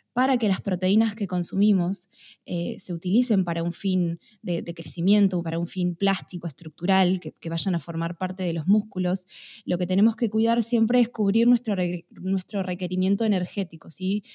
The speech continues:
Consumir las calorías que tenemos que consumir. Eh, si comemos menos calorías de las que necesitamos, parte de esas proteínas que uno tenía pensado utilizarlas para, tenía pensado, me refiero a, a que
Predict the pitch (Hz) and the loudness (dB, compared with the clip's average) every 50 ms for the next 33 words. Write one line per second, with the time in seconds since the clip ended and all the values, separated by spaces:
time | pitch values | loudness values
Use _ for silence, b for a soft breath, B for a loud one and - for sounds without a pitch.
0 | B B B 180 170 - 190 185 196 214 226 226 - - 196 185 170 170 202 208 | B B B -8 -8 -4 0 2 2 2 4 2 2 2 2 2 2 4 4 4
1 | 190 - - 190 165 175 170 196 208 208 190 165 - 165 - 156 160 - - 160 | 2 0 -2 -4 0 2 4 6 6 6 4 4 0 -4 -6 -6 -6 -6 -6 -4
2 | 160 156 151 147 B B B B B B B B B - - 170 165 165 165 156 | -4 -4 -4 -6 B B B B B B B B B -4 0 2 2 4 2 2
3 | 151 180 - - 175 - 180 175 196 220 220 214 - 214 226 247 262 277 262 247 | 0 -2 -4 -6 -4 0 2 4 6 6 6 6 8 8 10 10 10 8 6 4
4 | - 208 190 180 175 175 190 180 180 180 175 - 160 - - 175 170 160 - - | 4 2 2 2 4 4 4 2 2 2 0 0 -2 -4 -4 -4 -4 -4 -6 -8
5 | 160 165 - 180 180 175 165 165 196 202 - - b b b b b b - 202 | -12 -8 -4 -2 0 0 2 2 0 -2 -4 -8 b b b b b b 0 2
6 | 208 220 208 208 196 208 196 208 180 - - 175 170 190 202 226 226 196 180 - | 2 2 4 4 4 4 4 2 0 0 -2 -2 0 2 4 6 6 6 4 2
7 | - 175 170 180 190 190 185 180 185 185 190 190 185 196 190 185 180 - 233 233 | 0 -2 0 2 2 2 2 2 2 2 2 2 2 0 0 -2 0 0 2 2
8 | 220 202 180 185 165 165 170 - 196 190 190 190 180 180 - _ 220 208 196 190 | 4 4 2 2 0 -2 -2 0 0 2 2 2 2 0 0 _ 0 2 2 4
9 | 185 165 165 151 170 - - _ _ - 170 170 175 175 - 165 156 - 175 175 | 2 2 0 -2 -4 -8 -10 _ _ -6 -4 -2 -2 0 0 -2 -2 0 2 2
10 | 180 180 180 170 170 170 143 - 175 170 175 170 160 170 175 - B B B B | 4 4 4 2 0 -4 -6 -4 -2 0 0 0 0 0 -2 -4 B B B B
11 | B B B B - 175 - 185 175 - | B B B B -10 -8 -6 -6 -6 -6